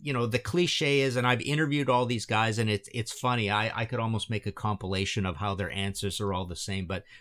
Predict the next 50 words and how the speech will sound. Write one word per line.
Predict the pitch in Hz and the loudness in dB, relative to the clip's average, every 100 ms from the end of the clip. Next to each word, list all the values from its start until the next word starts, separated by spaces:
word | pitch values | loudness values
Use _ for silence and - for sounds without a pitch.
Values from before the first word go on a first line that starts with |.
| - | 0
first | 135 139 - | 2 4 2
of | 131 | 4
all, | 131 127 | 4 6
it's, | 123 - - | 2 0 0
uh, | 113 104 - _ _ _ _ _ | 2 0 -4 _ _ _ _ _
we | 117 | 0
got | 117 127 | 2 4
off | 127 120 - | 4 4 2
the | |
plane | 120 123 117 117 | -2 0 2 2
and | 110 | 0
it | - | -2
was | 98 | -4
just | 113 104 | -2 -2
like | 110 101 | -2 -4
the | 104 | -4
Beatles, | 101 104 101 104 | -2 -2 -2 -4
right? | - 101 104 - | -4 -6 -6 -6
Screaming | - 110 107 107 | -2 0 0 0
all | 101 101 | 0 0
this. | 101 107 - - - | 0 -2 -8 -16 2
So, | 170 175 | 4 4
so | - 175 | 4 4
they | 160 | 4
get | 131 214 - | 4 2 4
this | 185 | 2
big | 95 151 160 123 | 2 2 2 2
welcome | 123 127 - 120 | 2 2 2 -2
all | 101 101 | 0 0
the | 95 | -2
time. | - 107 101 | -2 -2 -2
The | 95 | 0
labels | 107 151 170 165 | 2 2 2 0
always | 156 151 | 0 -2
treat | - 156 147 | -4 -4 -4
them | 156 | -2
well. | 139 135 143 - - - | 2 4 2 0 -6 -2
There's | 113 | 2
always | 117 127 120 | 4 2 2
the | 123 | -4
famous | - 123 120 - | -4 -2 -2 0
Mister | 113 110 127 - | 0 0 0 0
Udo | 120 120 127 123 | 2 2 4 2
and | 104 | 0
him | 92 113 117 | 0 -2 -2
making | 110 127 | -4 -4
sure | 110 120 | -4 0
everything's | 110 110 110 107 | 0 0 0 -2
going | - 107 113 101 | 0 0 0 2
right. | 104 107 | 2 0